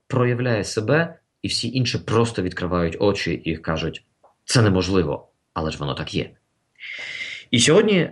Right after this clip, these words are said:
е, коли ми, е, стаємо перед Господом, е, ми маємо так в серці, е, власне, сказати: "Чи я не зневажаю його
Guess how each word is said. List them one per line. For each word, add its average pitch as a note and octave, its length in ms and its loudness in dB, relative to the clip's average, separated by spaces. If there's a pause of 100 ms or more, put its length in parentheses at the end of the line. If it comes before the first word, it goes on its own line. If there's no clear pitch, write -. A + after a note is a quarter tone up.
е, A2+ 300 4
коли C#3 260 2
ми, C#3 280 2 (140)
е, G2 440 2
стаємо D3+ 380 2
перед A2 240 4
Господом, B2+ 680 0 (100)
е, F#2 320 2
ми A#2+ 240 4
маємо C#3 400 4
так A#2 140 0
в - 40 -8
серці, C3 360 0
е, G2+ 520 -4
власне, G#2+ 260 0
сказати: G2+ 560 0 (280)
"Чи - 220 2
я E3 180 4
не D#3 200 6
зневажаю A#2 640 2
його D3+ 500 2